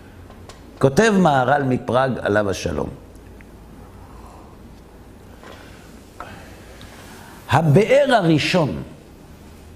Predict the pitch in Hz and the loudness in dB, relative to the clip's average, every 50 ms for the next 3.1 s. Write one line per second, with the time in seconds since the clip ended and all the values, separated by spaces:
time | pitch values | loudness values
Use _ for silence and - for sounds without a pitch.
0 | - - - - - - - - - - 95 110 156 190 190 196 185 160 143 151 | -20 -20 -20 -20 -20 -20 -20 -16 -8 0 2 2 4 4 2 2 2 2 2 2
1 | 147 147 147 147 160 - - - - - - - - - - - - 123 165 - | 2 2 0 0 -2 -6 -8 -12 -16 -18 -20 -20 -20 -20 -12 -4 0 0 0 0
2 | - - 151 147 156 160 156 143 151 147 147 143 139 135 113 - - - - 156 | 0 0 0 2 2 2 2 2 2 2 2 0 -2 -2 -4 -4 -6 -4 -2 -2
3 | 156 | -2